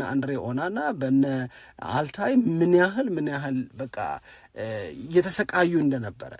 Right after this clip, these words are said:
እንዴት አይነት ስጋት ውስጥ እንደነበሩ የሚያሳይ ነው። ከዛ በኋላ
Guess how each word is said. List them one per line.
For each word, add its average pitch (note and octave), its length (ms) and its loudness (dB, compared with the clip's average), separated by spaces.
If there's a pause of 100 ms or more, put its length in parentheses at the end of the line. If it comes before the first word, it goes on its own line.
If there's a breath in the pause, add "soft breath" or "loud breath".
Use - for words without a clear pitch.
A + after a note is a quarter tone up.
እንዴት E3+ 500 4
አይነት E3+ 340 0
ስጋት D#3 380 0
ውስጥ F3 180 0 (300 loud breath)
እንደነበሩ D#3 640 -2
የሚያሳይ C#3+ 640 2
ነው። F#2+ 140 -8
ከዛ G#3+ 280 -2
በኋላ B3+ 280 0